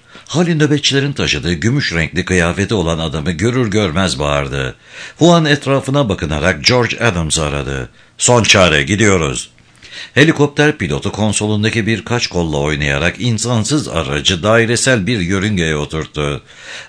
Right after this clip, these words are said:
Araç yeni bir komut verilinceye ya da yakıtsız kalıncaya dek bu hareketini sürdürecekti. Kamerayı doğruca rıhtıma çevirdi ve bir düğmeye basarak sürekli gürültüde kalmasını sağladı.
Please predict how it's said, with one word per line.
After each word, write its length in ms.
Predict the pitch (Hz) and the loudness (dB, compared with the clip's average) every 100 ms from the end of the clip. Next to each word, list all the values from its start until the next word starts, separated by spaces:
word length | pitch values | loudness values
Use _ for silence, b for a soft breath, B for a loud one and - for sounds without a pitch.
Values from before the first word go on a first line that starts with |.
| - | 0
Araç 360 | 131 156 - | 2 2 0
yeni 260 | 117 143 147 | 0 0 2
bir 100 | 143 | 0
komut 400 | - 131 147 - | 0 -2 -2 0
verilinceye 760 | 123 113 87 101 87 71 76 | 0 0 0 0 0 0 0
ya 160 | 78 80 | 0 0
da 60 | 80 | 0
yakıtsız 640 | 87 87 104 - 123 92 | 0 0 -2 -2 -2 -2
kalıncaya 600 | 92 95 120 82 76 73 | -2 0 0 0 0 0
dek 220 | 87 76 | -2 -2
bu 80 | 123 | 0
hareketini 540 | 113 104 104 101 107 | 0 0 -2 -2 -2
sürdürecekti. 1000 | 101 92 73 80 78 76 80 - 67 64 64 _ _ _ _ _ _ - | 0 -2 -2 -2 -2 -2 -4 -6 -6 -6 -10 _ _ _ _ _ _ 2
Kamerayı 520 | 151 180 165 156 135 | 4 6 4 4 4
doğruca 480 | 135 151 104 120 90 | 2 2 2 0 0
rıhtıma 400 | 90 90 80 95 | -2 -2 -2 0
çevirdi 500 | 82 71 73 73 87 | 0 0 -2 -2 0
ve 160 | 98 | 0
bir 220 | 113 104 | 0 0
düğmeye 440 | 73 117 87 104 101 | 0 -2 0 -2 -2
basarak 460 | 78 76 71 90 - | -2 -2 0 0 0
sürekli 480 | - 160 147 127 | 0 2 2 2
gürültüde 580 | 123 123 131 101 123 113 | 0 0 0 -2 0 -2
kalmasını 600 | 107 104 85 90 80 90 | 0 -2 0 -2 -2 -2
sağladı. 640 | - 78 76 76 69 71 | -2 -2 -2 -2 -4 -6